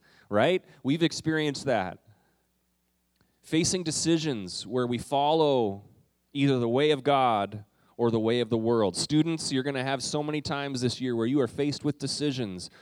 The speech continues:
to follow the way of the world or the way of our God. Self-control is when we make the right choice.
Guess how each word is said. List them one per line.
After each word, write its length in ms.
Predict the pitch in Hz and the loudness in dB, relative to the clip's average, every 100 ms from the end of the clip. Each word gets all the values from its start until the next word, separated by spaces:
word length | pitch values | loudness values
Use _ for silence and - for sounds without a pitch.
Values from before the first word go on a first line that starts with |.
| - | -10
to 80 | - | -8
follow 340 | - 123 123 | -2 0 2
the 100 | 120 | 0
way 260 | 107 113 127 | 0 0 2
of 80 | 147 | 2
the 80 | 165 | 2
world 540 | 156 147 143 139 135 - _ _ | 4 4 4 2 -2 -14 _ _
or 140 | 104 104 | -4 -2
the 100 | 104 | 0
way 200 | 113 131 | 2 2
of 120 | 131 | 4
our 160 | 123 | 2
God. 520 | 127 120 101 85 80 95 _ _ | 2 0 0 -2 -8 -14 _ _
Self-control 1160 | - - 139 135 - 160 143 165 190 156 139 139 | -8 -2 0 0 -2 -4 -2 2 6 6 6 4
is 120 | 120 | 2
when 200 | 123 131 | -2 -2
we 100 | 127 | -4
make 240 | 127 131 - | -4 -4 -2
the 100 | 123 | 0
right 220 | 127 123 | 0 0
choice. 800 | - 131 104 87 - - - | -2 0 0 -2 -8 -10 -12